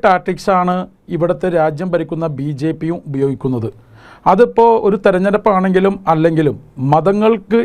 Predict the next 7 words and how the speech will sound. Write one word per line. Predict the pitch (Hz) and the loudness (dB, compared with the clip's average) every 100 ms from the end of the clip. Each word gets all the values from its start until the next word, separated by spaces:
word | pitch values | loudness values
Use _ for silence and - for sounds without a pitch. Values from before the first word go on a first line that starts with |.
| 190 | 2
ഇടയിൽ | 165 175 180 196 160 | 2 2 2 0 0
വിഭജനമുണ്ടാക്കി | 160 160 175 185 170 151 151 151 160 175 - | 0 0 0 0 0 2 0 0 -4 -4 -2
അല്ലെങ്കിൽ | 151 160 170 185 - - - - 139 | -2 0 0 -2 -8 -20 -20 -12 0
ജനങ്ങൾക്കിടയിൽ | 160 180 185 202 196 180 170 180 165 | 0 2 0 0 2 0 2 0 -2
വി-, | 170 | 0
മതം | 151 156 170 | 0 0 0
കൊണ്ട് | 180 | 0